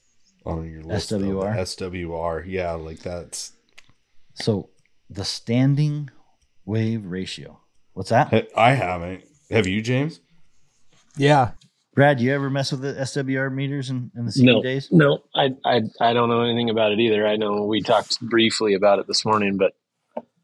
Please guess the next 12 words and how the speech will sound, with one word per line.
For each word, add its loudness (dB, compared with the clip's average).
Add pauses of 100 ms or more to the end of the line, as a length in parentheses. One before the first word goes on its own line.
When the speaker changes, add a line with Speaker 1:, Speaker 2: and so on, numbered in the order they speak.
(120)
Speaker 4:
uh, 4 (680)
go 6
for 2
it. -8 (120)
I, 2 (140)
I'm, -2 (120)
I'm 0
learning 0
here. -2
Speaker 1:
I 6
wanna 4
hear. -2